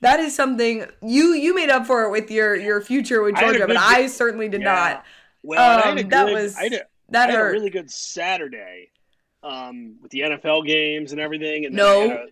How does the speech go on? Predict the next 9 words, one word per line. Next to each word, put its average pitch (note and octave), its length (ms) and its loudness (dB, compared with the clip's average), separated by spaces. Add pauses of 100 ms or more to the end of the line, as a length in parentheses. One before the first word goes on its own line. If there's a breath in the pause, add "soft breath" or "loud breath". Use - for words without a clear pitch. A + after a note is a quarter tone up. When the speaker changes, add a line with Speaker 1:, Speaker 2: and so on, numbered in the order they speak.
(680)
Speaker 2:
really C#3 560 -2
bad C3 420 -4
Speaker 1:
You C#4+ 60 -2
had A#3 200 0
a - 20 -20 (200)
Speaker 2:
Sunday. A#2+ 1000 -4 (800)
Speaker 1:
Was A3+ 140 -6
it A#3 80 -8
Speaker 2:
Sunday E3 180 2